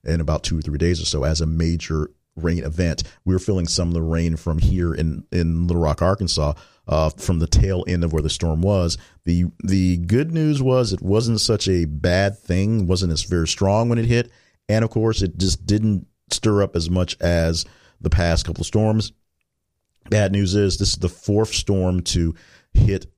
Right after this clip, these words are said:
Louisiana. It is, I believe, the tenth storm to hit the continental United States.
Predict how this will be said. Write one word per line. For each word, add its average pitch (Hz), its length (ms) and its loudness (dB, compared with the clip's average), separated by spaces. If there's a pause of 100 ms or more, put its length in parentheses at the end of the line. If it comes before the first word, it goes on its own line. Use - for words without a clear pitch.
(120)
Louisiana. 95 840 2 (160)
It 92 120 2
is, 87 220 0
I - 40 -6
believe, 87 180 0
the 80 80 -2
tenth 117 300 0
storm 85 480 0
to 85 160 -2
hit 90 260 0
the 90 80 -2
continental 85 500 0
United 76 280 -2
States. 117 440 0